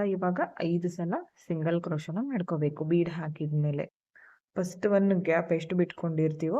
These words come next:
ಅದೇ ತರ ಮಾಡ್ತಾ ಹೋಗ್ಬೇಕು. ಮತ್ತೆ ಐದು ಸಲ ಸಿಂಗಲ್ ಕ್ರೋಶೆ ಇಲ್ಲಿ ಕಂಪ್ಲೀಟ್ ಆದ್ಮೇಲೆ ಇದನ್ನ ಈ ತರ ಮಾಡ್ಕೋಬೇಕು. ಅವಾಗ ನೀಟಾಗಿ ಕೂಡುತ್ತೆ ಅದು. ನೋಡಿ ಈ ತರ.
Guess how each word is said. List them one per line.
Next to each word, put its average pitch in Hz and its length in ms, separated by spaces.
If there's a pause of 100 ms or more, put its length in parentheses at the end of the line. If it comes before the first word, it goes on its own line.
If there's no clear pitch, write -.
ಅದೇ 160 240 (220)
ತರ 170 180 (120)
ಮಾಡ್ತಾ 165 400
ಹೋಗ್ಬೇಕು. 143 540 (1700)
ಮತ್ತೆ 156 340 (300)
ಐದು 196 280
ಸಲ 208 260
ಸಿಂಗಲ್ 180 400
ಕ್ರೋಶೆ 165 360
ಇಲ್ಲಿ 156 220
ಕಂಪ್ಲೀಟ್ 156 520
ಆದ್ಮೇಲೆ 151 580 (840)
ಇದನ್ನ 175 320 (100)
ಈ 180 200
ತರ 170 160 (100)
ಮಾಡ್ಕೋಬೇಕು. 139 680 (140)
ಅವಾಗ 196 320
ನೀಟಾಗಿ 175 540
ಕೂಡುತ್ತೆ 139 440
ಅದು. 135 200
ನೋಡಿ 156 240
ಈ 156 140
ತರ. 151 160